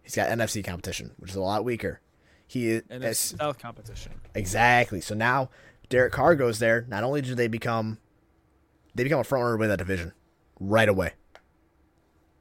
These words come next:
Speaker 1: I think without any other moves, Derek Carr goes there,
Speaker 2: I
Speaker 1: they
Speaker 2: mean,
Speaker 1: become
Speaker 2: yeah.
Speaker 1: So now you're already talking about a playoff team, and everyone knows anything can happen in playoffs. And, you know, I think, man, I think Derek Carr goes to New Orleans. He's got a weak N F C division.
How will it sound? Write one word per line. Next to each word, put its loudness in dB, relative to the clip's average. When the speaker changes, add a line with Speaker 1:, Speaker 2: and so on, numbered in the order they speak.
Speaker 1:
I -4
think 0
without 2
any 0
other 2
moves, -2
Derek 2
Carr 2
goes -2
there, 0
Speaker 2:
I 2
Speaker 1:
they 2
Speaker 2:
mean, -2
Speaker 1:
become 0
Speaker 2:
yeah. -4
Speaker 1:
So 2
now 6
you're 4
already 6
talking 2
about 2
a -8
playoff 2
team, -6
and -2
everyone 4
knows -4
anything 4
can 0
happen 4
in 0
playoffs. -4
And, 0
you -4
know, 2
I 2
think, -2
man, 0
I 2
think -2
Derek 2
Carr 6
goes 4
to -4
New -2
Orleans. 2
He's -6
got 2
a 2
weak -2
N 2
F 4
C 0
division. -2